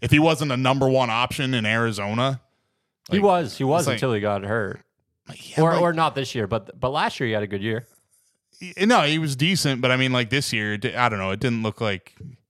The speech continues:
Speaker 1: and six point nine per catch, come out, that, that is the definition of pedestrian, so I don't know. I just wouldn't be clamoring for him, that's all. And, and I'm,
Speaker 2: Yeah,
Speaker 1: and
Speaker 2: yeah,
Speaker 1: I'm
Speaker 2: y-,
Speaker 1: not.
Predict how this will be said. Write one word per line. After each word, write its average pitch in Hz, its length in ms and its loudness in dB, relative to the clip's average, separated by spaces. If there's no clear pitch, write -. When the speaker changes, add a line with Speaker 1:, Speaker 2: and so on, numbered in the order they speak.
Speaker 1:
and 127 160 2
six - 220 -4
point 151 240 0
nine 123 280 0
per 113 120 -10
catch, 120 300 -4
come 117 100 -10
out, 104 120 -8
that, 110 120 -4
that 120 180 4
is 110 180 -2
the 113 80 -4
definition 104 500 -2
of 87 100 -8
pedestrian, 87 720 -4
so 85 420 -8
I 101 160 -6
don't 82 140 -12
know. 78 100 -20
I 135 140 6
just 135 120 0
wouldn't 127 180 2
be 120 80 -2
clamoring 107 480 -2
for 107 280 -6
him, 110 80 -4
that's 120 240 -4
all. 87 260 -8
And, 98 200 -6
and 104 140 -2
I'm, 98 60 4
Speaker 2:
Yeah, 120 180 4
Speaker 1:
and 113 120 2
Speaker 2:
yeah, - 60 4
Speaker 1:
I'm 117 80 2
Speaker 2:
y-, 101 60 0
Speaker 1:
not. 92 200 -4